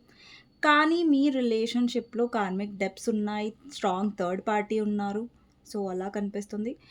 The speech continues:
And ఇక్కడ మీరు చాలా హర్ట్ అయ్యారు ఈ పర్సన్ వల్ల. Literally మీరు ఎంత, ఆ, ఎక్స్‌ట్రీమ్ వరకు హర్ట్ అయ్యారంటే, literally మీరు,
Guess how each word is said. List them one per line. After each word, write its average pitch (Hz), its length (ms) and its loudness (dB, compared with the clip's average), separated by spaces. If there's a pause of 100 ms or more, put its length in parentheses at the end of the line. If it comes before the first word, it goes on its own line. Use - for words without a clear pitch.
(360)
And 269 200 2
ఇక్కడ 320 260 -2
మీరు 294 200 2
చాలా 220 400 2
హర్ట్ 220 340 0
అయ్యారు 185 220 -2
ఈ 180 80 -10
పర్సన్ 196 360 -2
వల్ల. 214 300 -2
Literally 233 580 0 (120)
మీరు 233 220 2 (120)
ఎంత, 208 420 -2 (840)
ఆ, - 80 0 (260)
ఎక్స్‌ట్రీమ్ 277 600 2
వరకు 247 320 4
హర్ట్ 214 260 2
అయ్యారంటే, 214 440 0
literally 240 500 0
మీరు, 262 240 2